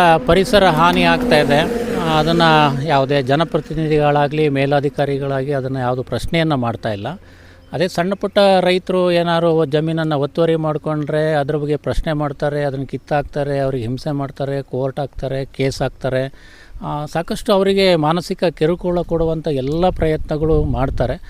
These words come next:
ಆದರೆ ಜನಪ್ರತಿನಿಧಿಗಳು ದಿನ ನೋಡ್ತಾ ಇರ್ತಾರೆ ಈ ಥರ ಅನಾಹುತಗಳನ್ನ ಆಗೋದನ್ನು. ಇದನ್ನು ತಡೆಗಟ್ಟುವ ವಿಚಾರದಲ್ಲಿ ಅಥವಾ ಇದನ್ನೇನಾದ್ರು ವ್ಯತ್-, ಸರಿ ಮಾಡುವ ವಿಚಾರದಲ್ಲಿ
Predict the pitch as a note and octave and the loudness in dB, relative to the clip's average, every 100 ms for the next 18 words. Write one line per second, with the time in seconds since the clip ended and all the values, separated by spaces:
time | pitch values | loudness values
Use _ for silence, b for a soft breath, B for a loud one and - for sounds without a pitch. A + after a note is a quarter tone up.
0 | B B - E3+ G3+ G#3 F#3 D3 E3 G3+ | B B -8 -2 0 2 0 0 0 0
1 | G#3 G3 F#3+ F3 F3+ F3+ F3+ C#3+ D#3 F3 | -2 -4 -4 -2 0 0 0 0 0 2
2 | E3 D#3+ E3 D#3+ D#3 - D#3 D3+ C#3+ D3+ | 2 -2 0 0 0 -2 -2 -2 -2 -2
3 | C#3+ C3 D3+ D#3 - D3 C#3+ C3+ C3 B2+ | -2 0 0 0 -2 -2 -2 -2 -2 -2
4 | B2+ B2 C3+ - B B - D3 D3 C3+ | -4 -4 -6 -10 B B -6 -2 -2 0
5 | - D3+ E3 D#3+ D#3+ D3 C#3 C#3+ C#3 C#3+ | 2 4 4 2 2 0 2 0 0 0
6 | C#3+ - C#3+ C3+ C3+ C3+ D3+ D#3+ C#3 - | -2 0 -2 0 -2 -2 -2 0 -2 -4
7 | - D#3+ C#3+ B2 D3+ E3 F3+ F3 D#3+ C#3 | -8 -8 -6 -4 0 0 2 2 2 0
8 | - C#3 C3+ C3 C#3+ A#2+ | 0 0 0 -2 -2 -4